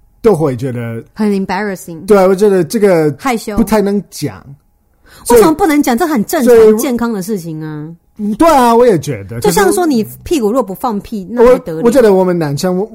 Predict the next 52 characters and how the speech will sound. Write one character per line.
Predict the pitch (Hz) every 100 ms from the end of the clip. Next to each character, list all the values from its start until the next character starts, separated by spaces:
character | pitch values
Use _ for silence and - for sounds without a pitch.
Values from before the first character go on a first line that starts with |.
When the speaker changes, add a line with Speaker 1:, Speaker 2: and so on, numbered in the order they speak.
| 247
Speaker 1:
我， | 175
当 | 208 202
然 | 151
我 | 143 151
们 | 151
不 | 139 165 - 123 117 - _ - _ -
跟 | 147 131
你 |
说， | 127 - - 135 123 120 _
我 | 233
觉 | 320
得 | 247
我 | 226
们 | 285
会 | 175 151
听 | 147 208 202
到， | 202 123
为 | 165
什 | 131
么？ | 113 82 - _ _ _ 196
因 |
为 | 196 170 147 _ _ 110 - -
having | 139 139 131
sex | - 202 -
的 | 147
时 | 160
候， | 147 156 120
这 | 143
个， | 185 160 131 -
Speaker 2:
哦， | 285 247 190 139 _
对， | 220
对， | 254
对。 | 226 190 175 - 190
Speaker 1:
这 |
个 | 247 233 180
就 | 262
真 | 247
的 | 214
会 | 170 156
有 | 151
点 | 143 131 120 - -
很 | 139 131
夸 | - 175 156
张 | 151 139
的 | 107
那 | 117
一 | 117
种。 | -
Speaker 2:
很 | - 262
夸 | 285 349
张 | 349 330
的 | 233